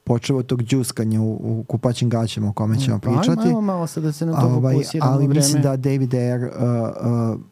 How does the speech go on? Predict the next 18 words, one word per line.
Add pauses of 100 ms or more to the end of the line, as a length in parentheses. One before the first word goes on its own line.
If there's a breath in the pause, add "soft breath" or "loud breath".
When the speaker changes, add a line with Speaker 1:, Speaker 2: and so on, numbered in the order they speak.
(140)
Speaker 1:
uh,
uh,
da
je
ovo
jedan
beznačajna
stavka
u
njegovom, (420 loud breath)
u
njegovoj
karijeri.
Mi
jedva
čekam
da
on,